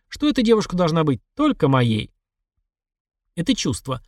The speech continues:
А разумом я понимаю, что она принадлежит чужому народу, чужой культуре и, возможно, чужому мужчине.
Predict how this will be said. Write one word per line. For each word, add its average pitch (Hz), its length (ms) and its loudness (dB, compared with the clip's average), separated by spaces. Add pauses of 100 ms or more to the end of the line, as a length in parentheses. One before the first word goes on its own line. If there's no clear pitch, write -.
(300)
А 143 140 4
разумом 254 340 2
я 233 120 4
понимаю, 160 500 2
что - 140 -2
она 202 120 0
принадлежит 190 400 -2
чужому 214 360 0
народу, 131 420 2
чужой 139 340 0
культуре 240 440 0
и, 202 40 2
возможно, 147 460 2
чужому 123 400 0
мужчине. 135 500 -4